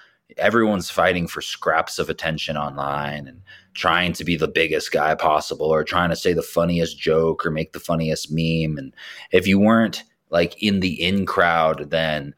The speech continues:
you were just, like, absolutely slaughtered and hated. It was, like, a completely le-, like, a completely different ecosystem. And now, like,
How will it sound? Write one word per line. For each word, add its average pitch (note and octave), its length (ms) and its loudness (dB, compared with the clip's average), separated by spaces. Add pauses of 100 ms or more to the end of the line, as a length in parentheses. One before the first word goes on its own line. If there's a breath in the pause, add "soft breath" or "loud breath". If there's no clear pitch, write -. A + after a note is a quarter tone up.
(220 soft breath)
you E2 140 -4
were G#2 80 -2
just, D2+ 220 -8
like, C#2 260 -2
absolutely D#2 720 -2
slaughtered C#2+ 520 2
and B1+ 120 -14
hated. C2+ 420 -6
It D2 60 -6
was, D#2 180 -2
like, D2+ 160 0
a - 60 -18
completely F#2+ 1040 -2
le-, E2+ 340 0
like, E2 180 0
a D#2+ 60 -8
completely G#2+ 480 0
different F2 320 2
ecosystem. C#2+ 760 -2
And D2+ 120 -6
now, A2+ 280 2
like, E2+ 360 2